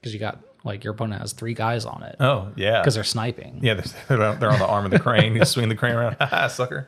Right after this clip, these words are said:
Speaker 1: Yeah.
Speaker 2: Like, like they're on a freaking, uh,
Speaker 1: It's like the James Bond movie where,
Speaker 2: Yeah.
Speaker 1: uh, they're hopping between the cranes.
Speaker 2: Yeah.
Speaker 1: So you can do something like that. So it's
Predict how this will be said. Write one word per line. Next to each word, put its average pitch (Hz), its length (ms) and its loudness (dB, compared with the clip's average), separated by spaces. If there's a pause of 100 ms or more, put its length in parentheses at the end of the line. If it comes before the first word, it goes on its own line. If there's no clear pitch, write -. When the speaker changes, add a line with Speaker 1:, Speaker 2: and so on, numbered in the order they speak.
Speaker 1:
Yeah. 185 360 4 (240)
Speaker 2:
Like, 101 240 -12 (120)
like 101 140 -4
they're 92 160 -6
on 92 140 -4
a 82 80 -6
freaking, 87 480 -12
uh, 80 320 -6 (840)
Speaker 1:
It's - 100 0
like 139 100 6
the 113 60 -2
James 127 260 0
Bond 107 180 -2
movie 101 360 -8 (220)
where, 98 340 -2
Speaker 2:
Yeah. 95 80 0
Speaker 1:
uh, 98 240 -4 (100)
they're 104 120 -6
hopping 113 280 -4
between 107 280 -8
the 104 60 -6
cranes. 110 580 -8
Speaker 2:
Yeah. 95 200 0 (920)
Speaker 1:
So 104 380 2 (360)
you 139 140 2
can 165 160 -2
do 135 120 2
something 107 220 -2
like 101 160 -6
that. 113 260 -6 (1000)
So 98 380 -4 (120)
it's - 500 -2